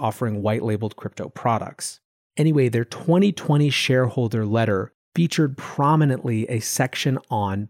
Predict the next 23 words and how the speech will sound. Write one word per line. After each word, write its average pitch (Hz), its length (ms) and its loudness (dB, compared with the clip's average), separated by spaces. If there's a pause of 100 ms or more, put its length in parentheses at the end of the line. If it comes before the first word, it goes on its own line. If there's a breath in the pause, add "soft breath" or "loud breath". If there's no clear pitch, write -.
Bitcoin, 110 540 -2
and 120 140 -2
this 123 180 -4
letter 156 200 2
has 139 120 2
gotten 113 260 -4
huge 156 640 0
notice 120 420 2
among 101 260 0
the 98 100 0
investment 95 500 -4
community. 107 560 -2 (380)
It - 120 0
discusses - 580 0
their 113 140 0
journey 123 380 0
with 107 140 -2
the 110 180 -6
asset 160 420 2
and 123 140 -2
arguments 98 420 -4
for 131 340 2
it, 95 140 -4